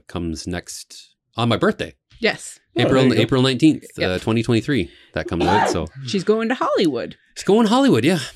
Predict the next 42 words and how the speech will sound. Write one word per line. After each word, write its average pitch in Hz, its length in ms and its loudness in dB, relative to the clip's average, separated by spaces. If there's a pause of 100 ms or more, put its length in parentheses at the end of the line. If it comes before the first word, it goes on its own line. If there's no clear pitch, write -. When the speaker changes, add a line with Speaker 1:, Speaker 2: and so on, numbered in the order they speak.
Speaker 3:
Yay. 151 480 -6
Speaker 1:
Yeah. 175 180 2
Speaker 2:
Yep. 120 100 -2
Speaker 1:
So 113 360 2
more, 123 400 0
uh, 117 220 2
more 131 160 2
Horizon. 135 720 2
Um, 95 200 -2
ho-, 113 220 -4
hopefully 120 380 0
she's 110 420 -6
got 107 220 -2
some 104 120 -4
personality 104 760 -2
now 92 200 -4
because 90 400 -8
she 92 200 -8
was, 90 400 -10 (800)
you 92 80 -2
know, 82 100 -2
a, 80 60 -4
a, 82 360 -8
Speaker 2:
Mm, 196 200 -10
Speaker 1:
basically 196 400 0
Speaker 2:
very 196 160 0
Speaker 1:
a, 165 40 2
Speaker 2:
one 160 140 0
Speaker 1:
a, - 80 0
Speaker 2:
note. - 380 -6
Speaker 1:
a, 87 100 -10 (220)
yeah, 92 300 -4 (160)
a 92 100 -6
brick 107 380 -4
wall 101 280 0
had 82 420 -6
more 85 460 -6
personality 85 640 -6
than 82 220 -6
the 80 80 -6
main 85 180 -6
character. 92 560 -10